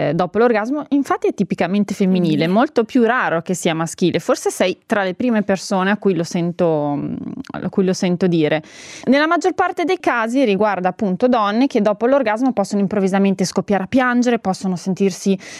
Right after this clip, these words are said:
Speaker 1: eh, tristi inspiegabilmente e apparentemente non ci sono, mm, correlazioni col rapporto né sessuale, quindi non è che succeda a donne che non hanno raggiunto l'orgasmo o che l'hanno raggiunto e non ha soddisfatto, eh, né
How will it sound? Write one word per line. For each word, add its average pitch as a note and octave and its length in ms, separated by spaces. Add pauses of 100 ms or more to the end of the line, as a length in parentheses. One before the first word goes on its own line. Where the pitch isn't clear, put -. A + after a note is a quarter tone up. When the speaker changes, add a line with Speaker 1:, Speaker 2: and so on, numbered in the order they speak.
Speaker 1:
eh, F3 1000
tristi B3 420
inspiegabilmente G#3+ 1160 (160)
e D4 140
apparentemente F4 580
non E4 240
ci E4+ 120
sono, C#4+ 500
mm, G#3+ 240
correlazioni G#3+ 520 (140)
col G3+ 140
rapporto F#3 800
né C4 360
sessuale, B3+ 840 (220)
quindi G3 240
non G3+ 180
è G3+ 120
che F#3+ 280
succeda F3+ 440
a - 20
donne F3+ 300
che - 120
non F#3+ 320
hanno F3 220
raggiunto F3 400
l'orgasmo F3 560
o E3 120
che F#3+ 140
l'hanno E3+ 300
raggiunto E3+ 420
e F3 40
non F3 100
ha E3+ 80
soddisfatto, F3 540 (400)
eh, G#3 240
né C#4+ 440